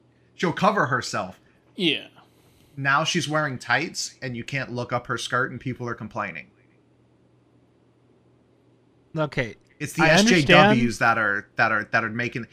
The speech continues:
Speaker 1: and, like, Ada used to be in, like, a, a cocktail, like, ball dress, like, a traditional Asian, like, flower dress.
Speaker 2: Yeah.
Speaker 1: And now she's in, like,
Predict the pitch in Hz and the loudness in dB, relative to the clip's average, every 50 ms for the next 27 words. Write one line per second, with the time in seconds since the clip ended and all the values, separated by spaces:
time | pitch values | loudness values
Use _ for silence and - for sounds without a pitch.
0 | - _ _ 127 135 139 135 131 135 135 131 - _ 139 143 147 151 156 151 147 | -20 _ _ -2 -2 -2 0 2 0 0 0 -2 _ -4 -2 -2 0 0 0 -2
1 | 131 131 139 - - - 131 107 131 131 131 127 123 120 117 117 - 120 113 107 | -2 -2 -4 -4 -4 -4 -4 -4 -4 -4 -4 -4 -2 -2 -4 -4 -2 -4 -2 -2
2 | 104 98 - - 107 - - - 113 113 - - _ - 131 120 120 117 110 107 | -2 -2 -2 -6 -10 -10 -4 -2 -2 -2 -2 -4 _ -6 -4 -4 -2 -2 -2 -4
3 | 101 95 _ 107 104 104 107 117 117 123 139 135 143 151 160 - - - - - | -4 -8 _ -4 -2 -2 -2 -4 -6 -4 -2 -2 -2 -2 -4 -6 -8 -10 -10 -12
4 | _ _ _ _ _ _ _ _ _ _ _ _ _ 120 113 123 120 - 127 113 | _ _ _ _ _ _ _ _ _ _ _ _ _ -8 -6 -6 -4 -4 -4 -4
5 | 120 120 120 - 131 123 113 107 107 117 117 117 117 113 120 117 113 113 110 107 | -4 -4 -4 -4 -4 -4 -6 -4 -4 -2 -2 -2 -2 -4 -6 -6 -8 -8 -8 -6
6 | 107 104 101 98 - - - _ _ _ - - 117 113 104 110 117 123 123 123 | -6 -6 -6 -6 -10 -18 -20 _ _ _ -20 -10 -2 0 0 2 2 0 -2 -4
7 | 123 127 131 131 135 143 147 - - - _ _ _ _ _ _ _ _ _ _ | -4 -2 -2 0 0 -2 -4 -8 -12 -16 _ _ _ _ _ _ _ _ _ _
8 | - 180 139 92 - _ - - _ _ _ _ _ _ 127 127 123 120 120 117 | -12 -10 -10 -10 -12 _ -20 -20 _ _ _ _ _ _ -8 -6 -4 -4 -2 -2
9 | 117 117 113 110 110 107 104 98 - - 123 120 110 104 113 120 123 120 - - | -2 -2 -4 -4 -6 -8 -10 -12 -14 -14 -8 -4 -2 -2 0 -2 -4 -6 -8 -8
10 | 135 123 104 98 123 120 113 110 110 107 104 101 98 98 90 - - | -8 -8 -6 -6 -6 -6 -6 -6 -6 -4 -4 -4 -4 -4 -8 -10 -16